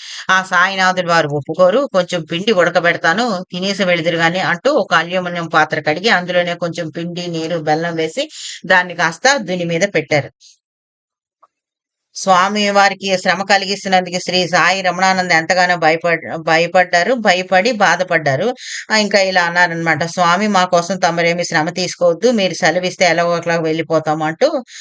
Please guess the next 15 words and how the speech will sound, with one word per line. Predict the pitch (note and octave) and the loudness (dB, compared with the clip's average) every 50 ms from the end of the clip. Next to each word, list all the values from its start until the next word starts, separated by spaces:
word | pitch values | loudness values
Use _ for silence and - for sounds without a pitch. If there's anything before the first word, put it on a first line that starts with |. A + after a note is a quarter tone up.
| - - - - | -16 -14 -8 -2
ఆయన | - F3+ F3+ F3 | 0 0 0 0
లేచి | F3 E3+ E3+ F3 F3 F3+ F3+ F3+ - D4+ D#4+ C#4 | 0 -2 0 0 0 0 0 -2 -2 -2 -2 -2
వీ-, | A3 F#3 F#3 F3 F3 F3 E3+ | -2 -2 0 0 2 2 0
మాస్టర్ | E3+ E3 D3+ E3 E3+ - F#3 F#3 | 2 0 0 0 0 -2 -2 -2
గారిని | F#3 F3+ F3 D#3 | 0 -2 -2 -2
కూడా | E3+ E3 F3+ B3 D4 B3+ G3+ F#3+ | -2 0 2 2 2 4 4 2
లేవమని | F3+ F3 E3 E3 E3 E3 E3 D#3+ D#3 D3 | 4 2 2 0 0 0 -2 -2 -2 -2
అన్నారనమాట. | C#3+ C#3+ C3+ C3 C3 A#2+ A#2+ C3 C3 C3+ C#3+ - - | -2 -2 -2 -2 -2 -4 -4 -4 -4 -6 -6 -8 -6
కానీ | - G3+ G3 G3 | -2 0 0 0
మాస్టర్ | F#3+ F#3 F3+ F3+ F3+ - - G3 | 0 0 0 0 -2 -2 0 0
గారు | F#3 F3+ | 2 2
మాత్రం | E3+ E3 E3 - F#3 | 0 -4 -4 -2 -2
అక్కడి | F3 F3 E3+ E3 | -2 -2 -2 -6
నుంచి | E3 E3+ - F#3+ F3+ | -6 -6 -6 -6 -2
లేవలేదు. | E3 D#3 D3 D3+ D#3 D#3+ C3+ A2+ - - | 0 0 2 2 2 0 0 -2 -4 -8